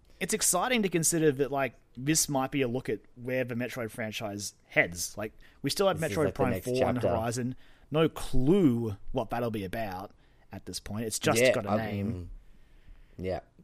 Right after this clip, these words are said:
Speaker 1: Uh,
Speaker 2: And, uh, and, and a logo. That's pretty much it.
Speaker 1: And that's the thing. I, I, I nearly wanna wager that I don't think it'll be called B-, Metroid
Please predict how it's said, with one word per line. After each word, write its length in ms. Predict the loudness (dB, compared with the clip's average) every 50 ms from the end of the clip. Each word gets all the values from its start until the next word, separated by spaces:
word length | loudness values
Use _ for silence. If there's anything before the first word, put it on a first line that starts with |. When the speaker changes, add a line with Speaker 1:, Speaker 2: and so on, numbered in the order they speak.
| _ _ _ -20 -20 _ _ _ _ _ _ _ _ _ _ _
Speaker 1:
Uh, 60 | -6
Speaker 2:
And, 380 | -2 -2 0 2 2 2 2 2
uh, 160 | 2 2 0 0 -2
and, 200 | -6 -6 -6 -10 -14 -14 -12 -12 -10 -6
and 100 | -4 -4
a 60 | -2
logo. 460 | -2 -2 -2 -2 -2 -2 -2 -4 -4 -6 -6
That's 160 | -8 -10 -10
pretty 200 | -10 -10 -8 -6
much 220 | -6 -6 -6 -2
it. 180 | -2 -2 -2 -4 -8 -18 _ _ _ -8
Speaker 1:
And 100 | -4 -4
that's 120 | -2 -2
the 60 | -2 2
thing. 180 | 2 2 4 4
I, 220 | 2 0 0 0 -2
I, 580 | -2 0 2 2 2 4 2 2 0 0 -4 -8 _ _ _ _ _ -20 -20 -16 -8 -4 -4 -4 -4 -4 -6 0
I 120 | 0 2 2
nearly 320 | 4 4 4 4 4 4
wanna 200 | 2 2 0 0
wager 400 | -2 -2 -2 -2 -2 0 0 0
that 140 | 0 2 0
I 80 | 0 0
don't 280 | -2 -4 -4 -4 -4
think 180 | -4 -4 -4 -4
it'll 120 | -4 -4
be 300 | -6 -6 -6 -6 -4 -6
called 320 | -4 -2 2 2 2 2 0
B-, 80 | -4 -12 -12 -12 -10
Metroid 440 | -8 -8 -6 -4 -2 -2 -2 -2 -4